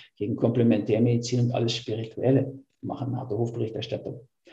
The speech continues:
wie die Mainstream- und Öffentlich-Rechtlichen heute, fast alle. Naja, also der kann man da nicht trauen. Aber sie hat auch wieder was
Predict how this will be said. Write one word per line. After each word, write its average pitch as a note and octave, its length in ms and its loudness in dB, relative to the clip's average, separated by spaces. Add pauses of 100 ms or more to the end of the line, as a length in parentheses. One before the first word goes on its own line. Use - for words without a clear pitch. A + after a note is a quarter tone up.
(220)
wie B2+ 160 0
die B2 100 4
Mainstream- A#2 640 2
und - 160 -2
Öffentlich-Rechtlichen A2 880 -2
heute, - 460 -8
fast - 260 -8
alle. G2+ 240 -14 (400)
Naja, E3 340 10 (220)
also C3+ 240 8
der A#2+ 220 4
kann B2+ 120 2
man A#2+ 120 4
da A#2 100 4
nicht A#2+ 220 2
trauen. - 480 4 (640)
Aber C3+ 100 6
sie D3 80 10
hat E3 80 10
auch E3 180 10
wieder D#3 460 6
was - 380 6